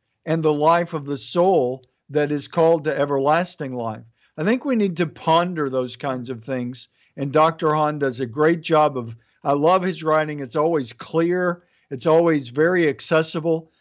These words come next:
but very deep at the same time. And he talks about the resurrected body of Christ and what our resurrected bodies may be like. To me, it, it, it inspired me to, to reflect on the reality that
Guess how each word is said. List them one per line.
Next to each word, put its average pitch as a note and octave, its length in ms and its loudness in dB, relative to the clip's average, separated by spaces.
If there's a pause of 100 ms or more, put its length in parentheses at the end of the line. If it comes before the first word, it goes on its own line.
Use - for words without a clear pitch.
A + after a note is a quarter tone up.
(140)
but D#3 180 2
very G#3 300 4
deep F3+ 460 -2
at C3+ 140 -2
the D3 120 -2
same D#3 320 -2
time. C#3 480 -2 (480)
And F3 140 0
he F#3+ 60 0
talks A3+ 380 2
about F#3+ 300 0
the E3 100 -4
resurrected E3+ 840 -4
body D#3 380 -2
of A2+ 120 -8
Christ - 580 -8 (300)
and D3 160 -8
what D#3 180 2
our F#3 280 2
resurrected C#3 840 -4
bodies C3 480 0
may C3 160 -2
be B2 180 -6
like. A#2+ 480 -2 (420)
To F3 120 2
me, G3 380 4
it, D3 240 2
it, D3+ 340 2
it D#3 160 2
inspired D#3+ 640 2
me F3 200 -4
to, C3+ 320 -2 (400)
to D#3 100 0
reflect D#3 600 0
on C#3 400 0 (420)
the D3+ 120 -2
reality D#3+ 680 2
that C#3 380 -2